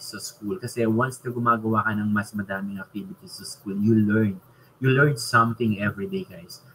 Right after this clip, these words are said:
Money can, uh, earn. Money can earn. Pero yung experience ninyo, hindi mo na yan mababalikan. Mahirap kapag nagturo ka na ikaw mismo, kasabay mo na nag-,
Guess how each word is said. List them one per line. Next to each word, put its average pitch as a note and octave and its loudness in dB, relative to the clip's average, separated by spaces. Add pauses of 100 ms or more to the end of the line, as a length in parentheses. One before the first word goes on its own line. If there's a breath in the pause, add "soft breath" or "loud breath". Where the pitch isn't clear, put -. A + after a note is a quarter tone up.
(140 soft breath)
Money E3 8
can, G#2+ 4
uh, G#2 -2
earn. G#2+ 4 (160)
Money D3 2
can A2+ 0
earn. F#2+ -4 (400 soft breath)
Pero C3+ 2
yung C3+ 0
experience A#2 0
ninyo, G#2+ 2
hindi G2+ -2
mo G2+ -4
na G2+ -4
yan G2 -10
mababalikan. F#2 -12 (480 soft breath)
Mahirap C3+ 0
kapag A#2+ -2
nagturo A2 0
ka G#2 0
na G2 -2
ikaw A#2 0
mismo, A2 0
kasabay G#2+ 0
mo G#2 2
na G#2 0
nag-, G2 -6